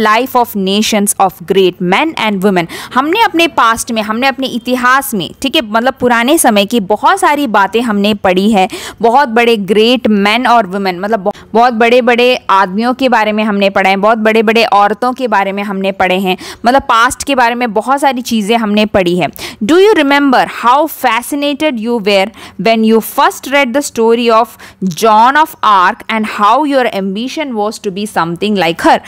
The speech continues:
जब वो छोटी थी तो उसने ये story पढ़ी थी और उससे वो बहुत ज़्यादा fascinated हो गई थी, मतलब बहुत ज़्यादा प्रभावित हो गई थी। और उनको जो है ambition था, Ambition मतलब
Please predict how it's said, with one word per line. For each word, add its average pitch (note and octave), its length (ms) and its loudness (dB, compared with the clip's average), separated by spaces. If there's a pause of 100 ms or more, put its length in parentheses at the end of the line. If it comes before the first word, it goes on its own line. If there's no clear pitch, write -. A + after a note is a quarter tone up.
(100)
जब B3 160 0
वो C#4+ 80 0
छोटी A3+ 380 0
थी C#4+ 120 -2
तो C#4 120 0
उसने C4 220 -2
ये B3+ 140 2
story G#3 360 2
पढ़ी C4+ 240 2
थी D#4 80 -2
और C#4+ 140 4
उससे C4+ 200 -4
वो C#4 100 -2
बहुत G#3+ 220 2
ज़्यादा A#3 220 2
fascinated B3+ 800 0
हो A3 120 0
गई F#3+ 140 -6
थी, F#3 200 -8 (340)
मतलब A#3+ 260 -2
बहुत C4 180 2
ज़्यादा C4+ 220 2
प्रभावित A3+ 600 0
हो C4 120 4
गई B3+ 180 2
थी। D#4 160 0 (320)
और C#4 200 2
उनको C4 340 0
जो D4+ 100 0
है D#4+ 240 0
ambition B3+ 680 0
था, A3+ 320 0
Ambition A#3 380 0
मतलब C#4+ 280 0